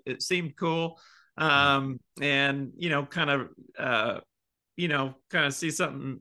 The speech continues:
you know, new and exotic compared to Indiana, at least. And, uh, I found work as a preschool teacher.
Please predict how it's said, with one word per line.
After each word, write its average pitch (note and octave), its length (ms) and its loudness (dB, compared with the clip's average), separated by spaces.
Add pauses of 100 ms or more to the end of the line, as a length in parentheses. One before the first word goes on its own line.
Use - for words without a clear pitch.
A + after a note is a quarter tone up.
you F3 120 -2
know, D#3 120 2
new F#3+ 200 0
and F#3 100 2
exotic E3 580 2
compared C#3 380 0
to B2 80 -6
Indiana, C#3 440 0
at A2 140 -2
least. A2+ 420 -6 (400)
And, C#3+ 420 4
uh, C3 460 2 (100)
I C#3 440 4
found F3 200 2
work E3 200 0
as D3+ 80 -8
a C#3 40 -8
preschool D#3 460 -2
teacher. D3+ 600 2